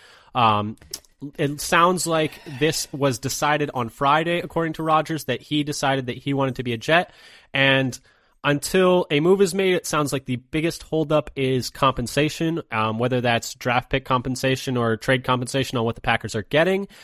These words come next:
or how much of the deal the Packers or Jets are eating in terms of his contract. A lot of money there. Um, but it sounds like, according to Rodgers, the Packers are digging their heels in.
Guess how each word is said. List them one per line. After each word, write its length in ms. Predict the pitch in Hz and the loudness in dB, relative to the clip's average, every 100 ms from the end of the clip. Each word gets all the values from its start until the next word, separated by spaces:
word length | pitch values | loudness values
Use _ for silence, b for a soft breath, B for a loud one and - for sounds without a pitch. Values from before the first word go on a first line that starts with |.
| B B | B B
or 440 | - 131 127 123 123 | 2 4 6 4 2
how 200 | - 131 | 2 2
much 240 | 131 127 | 4 0
of 120 | 127 117 | -2 -4
the 100 | 110 | -6
deal 540 | 101 131 143 135 135 | -2 2 4 4 2
the 100 | 127 | -2
Packers 440 | - 123 - 120 | -2 -2 -2 -6
or 100 | 117 | -6
Jets 320 | 110 127 127 - | -2 -2 -4 -6
are 120 | 113 | -6
eating 280 | 117 123 135 | -2 -2 0
in 80 | 117 | -2
terms 260 | 120 110 107 | -4 -6 -6
of 60 | |
his 120 | 101 | -8
contract. 540 | - - 175 175 175 139 | -6 2 2 4 -2 0
A 40 | |
lot 140 | 113 117 | 0 0
of 60 | |
money 260 | 110 113 113 | 0 -2 0
there. 300 | 113 113 107 B B B - | 0 -2 -4 B B B 0
Um, 340 | 117 107 104 _ b b | 2 2 -2 _ b b
but 240 | - 160 - | 6 6 6
it 120 | 151 - | -2 2
sounds 380 | 196 226 220 | 4 4 4
like, 340 | 196 180 - - _ _ _ - | 2 0 -2 -10 _ _ _ -6
according 320 | 147 180 165 | 0 2 2
to 80 | 139 | 2
Rodgers, 480 | 151 233 226 240 - | 4 6 6 0 -2
the 60 | - | 2
Packers 360 | 180 - 147 | 2 2 0
are 60 | 143 | 0
digging 320 | 143 131 127 | 0 0 0
their 120 | 117 | -4
heels 420 | - 214 214 196 202 | -4 2 2 2 2
in. 300 | 196 190 | 2 0